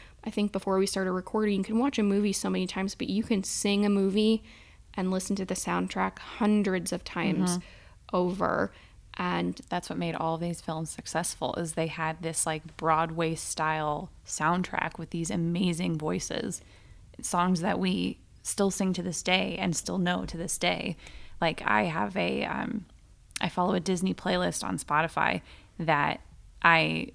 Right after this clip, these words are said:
Speaker 2: play for my son when I'm making dinner. And, like, I still sing along, and, like, I, I know he's gonna eventually learn these songs. And, like,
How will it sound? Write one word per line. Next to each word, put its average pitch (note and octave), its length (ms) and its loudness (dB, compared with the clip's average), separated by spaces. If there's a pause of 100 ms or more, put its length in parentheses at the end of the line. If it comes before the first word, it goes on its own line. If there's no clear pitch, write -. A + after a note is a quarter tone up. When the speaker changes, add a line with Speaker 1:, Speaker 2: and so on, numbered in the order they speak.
(120)
Speaker 2:
play E3+ 220 2
for D#3+ 340 0
my D#3 140 0
son D3+ 360 2
when E3 100 0
I'm D#3+ 60 0
making D#3+ 280 -2
dinner. - 360 -2 (260)
And, E3+ 140 2
like, D3+ 180 -4
I G3+ 120 6
still G3+ 200 2
sing F#3 180 2
along, D3+ 320 0
and, D#3 100 -2
like, D#3+ 180 -4
I, D#3+ 280 0
I E3+ 80 0
know E3+ 120 2
he's F#3 280 -2
gonna D#3+ 180 -4
eventually D3+ 340 -8
learn - 220 -4
these - 180 -4
songs. - 280 -4
And, F3 80 -2
like, E3+ 140 0